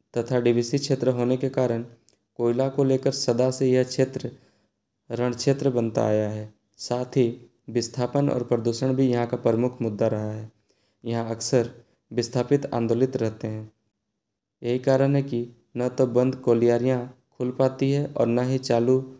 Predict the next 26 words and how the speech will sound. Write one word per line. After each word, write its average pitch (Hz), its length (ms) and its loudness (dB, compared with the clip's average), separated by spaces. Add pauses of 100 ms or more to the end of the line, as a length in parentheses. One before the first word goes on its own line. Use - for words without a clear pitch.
(420)
कोलारियाँ 120 500 0
का 131 180 -2
विस्तार 120 420 -2
हो 117 140 -4
पाता 113 320 -6
है। 113 260 -10 (560)
वहीं 127 400 -4 (480)
रेक 131 300 -2
से 143 200 2
कोयला 127 460 2
ट्रांसपोर्टिंग 123 720 0
बढ़ने 127 260 2
के 131 120 -2
बाद 113 340 -2 (280)
बढ़ती 117 360 0
बेरोजगारी 120 520 2
से 131 140 -4
पलायन 117 420 2
भी 131 100 2
बढ़ता 110 340 0
जा 104 140 0
रहा 104 160 -6
है। 107 220 -12 (1000)
साथ 117 340 -4
ही 139 60 2
साथ 120 220 -2